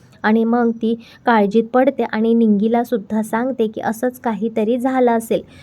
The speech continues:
ऋषी जो आहे तो मॉलमध्येच अडकला असणार आहे. आणि जेव्हा निंगीला हे सगळं समजतं तेव्हा निंगीसुद्धा खूप घाबरते. दुसरीकडे ऋषी एके ठिकाणी उभा असतो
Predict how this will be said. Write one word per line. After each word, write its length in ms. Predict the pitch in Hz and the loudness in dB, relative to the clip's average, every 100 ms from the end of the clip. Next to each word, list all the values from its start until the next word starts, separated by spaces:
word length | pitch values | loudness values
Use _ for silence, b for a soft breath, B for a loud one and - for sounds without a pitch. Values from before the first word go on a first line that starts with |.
| B 220 | B 0
ऋषी 260 | 233 247 | 0 0
जो 160 | 226 247 | 0 2
आहे 300 | 262 254 226 | 2 2 0
तो 160 | 220 233 | 0 0
मॉलमध्येच 720 | 240 220 220 220 202 247 262 | 2 2 2 2 2 0 0
अडकला 380 | 240 233 220 247 247 | -2 -2 0 -2 -2
असणार 360 | 254 - 233 | -6 -4 -2
आहे. 100 | 214 180 b b | -2 -4 b b
आणि 200 | 226 220 202 | 0 2 2
जेव्हा 360 | 226 240 247 220 | 0 2 4 2
निंगीला 480 | 226 214 208 226 | 2 2 2 0
हे 180 | 220 220 | 0 0
सगळं 340 | 220 220 214 214 | 0 -2 0 0
समजतं 520 | 226 220 277 - 240 b b b | -2 -2 -2 0 -2 b b b
तेव्हा 200 | 247 220 | 4 4
निंगीसुद्धा 720 | 220 226 214 254 277 233 - 214 | 4 4 2 2 0 -4 -2 -2
खूप 260 | - 269 247 | -2 -4 -2
घाबरते. 520 | 269 254 226 226 220 - b b b | -4 0 0 0 -4 -12 b b b
दुसरीकडे 580 | 269 285 294 285 285 285 | 0 2 2 2 4 4
ऋषी 380 | 262 247 269 240 | 2 0 -2 0
एके 280 | 226 226 254 | -2 0 -2
ठिकाणी 420 | 269 262 226 240 | -2 -2 -2 -2
उभा 340 | - 226 240 240 | -2 -2 -2 -2
असतो 320 | 247 - 190 | -4 -4 -6